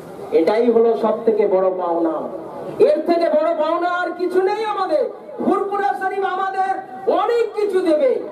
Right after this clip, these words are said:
ফুরফুরা শরীফের পীর, পীর সাহেব হুজুর কেবলারা অনেক কিছু দিয়েছে। আমাদের মুরব্বীরা যারা কবরে চলে গেছে তাদের জন্য,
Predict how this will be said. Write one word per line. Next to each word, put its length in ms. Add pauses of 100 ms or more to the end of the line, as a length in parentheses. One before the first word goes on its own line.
(140)
ফুরফুরা 480
শরীফের 440
পীর, 360 (360)
পীর 220
সাহেব 300
হুজুর 280
কেবলারা 380
অনেক 380
কিছু 240
দিয়েছে। 520 (220)
আমাদের 500
মুরব্বীরা 560
যারা 180
কবরে 460
চলে 180
গেছে 300 (340)
তাদের 400
জন্য, 300